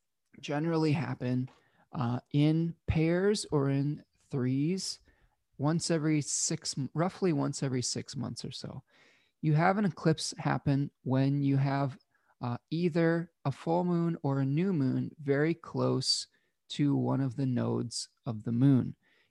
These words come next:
In this case, the, the, the full moon will be conjoining the north node or Rahu in, uh, Hindu, uh, mythology or astrology.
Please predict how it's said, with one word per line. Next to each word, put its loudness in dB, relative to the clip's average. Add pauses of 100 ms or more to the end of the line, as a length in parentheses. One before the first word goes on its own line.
In 0
this 2
case, 0
the, 2
the, -2 (140)
the -2
full 0
moon 2
will 2
be 2
conjoining 0 (420)
the 2
north 2
node -2 (100)
or 2
Rahu 0 (400)
in, -2 (320)
uh, -8 (120)
Hindu, -2 (720)
uh, -6 (240)
mythology -2
or -2
astrology. -10